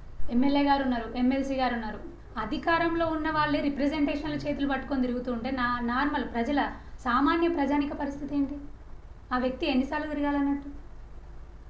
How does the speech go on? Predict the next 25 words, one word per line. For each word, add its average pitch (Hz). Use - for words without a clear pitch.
అంటే 254
మరి 247
ఏం 269
చేస్తున్నారు? 247
ఎమ్మెల్యే 269
గారు 262
ఏం 247
చేస్తున్నారు? 226
కాంగ్రెస్ 269
ప్రభుత్వం 269
అధికారంలో 262
ఉండే 247
ఎమ్మెల్సీ 254
గారు 247
ఏం 233
చేస్తున్నారు? 233
వారే 254
ఒక 277
వ్యక్తి 262
గురించి 285
రిప్రజెంటేషన్ 254
పట్టుకొని 240
తిరుగుతున్నారంటే 247
మరి -
ఏమవుతుంది? 247